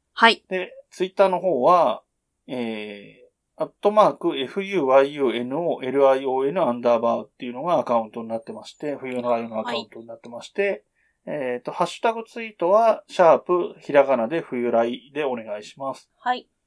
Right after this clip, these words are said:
Speaker 2: えー、話、お便りの方に戻りますけれども、お便りフ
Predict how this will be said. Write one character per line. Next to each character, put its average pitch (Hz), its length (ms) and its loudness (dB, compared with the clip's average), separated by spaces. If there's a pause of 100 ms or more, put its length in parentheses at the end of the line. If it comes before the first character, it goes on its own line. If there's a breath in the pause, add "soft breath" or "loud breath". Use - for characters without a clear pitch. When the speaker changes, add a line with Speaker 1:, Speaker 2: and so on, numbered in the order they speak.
(220)
Speaker 2:
え 139 340 -6
ー、 - 40 -16
話、 202 320 -2
お 139 120 -6
便 185 240 2
り 120 60 -6
の 110 80 -6
方 120 160 -4
に 107 60 -6
戻 110 240 0
り 160 100 0
ま 123 140 -4
す - 100 -16
け - 80 -10
れ 214 120 -10
ど - 100 -14
も、 135 160 -4
お 135 40 -6
便 214 240 4
り 220 60 -8
フ 220 60 -10